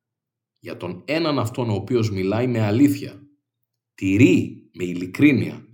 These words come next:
αυτά που πρέπει να τηρήσει πρώτα, προσκαλεί μετά στην αλήθεια αυτόν, θα είναι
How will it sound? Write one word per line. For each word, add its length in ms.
αυτά 220
που 120
πρέπει 260
να 120
τηρήσει 400
πρώτα, 460
προσκαλεί 800
μετά 420
στην 200
αλήθεια 420
αυτόν, 400
θα 200
είναι 640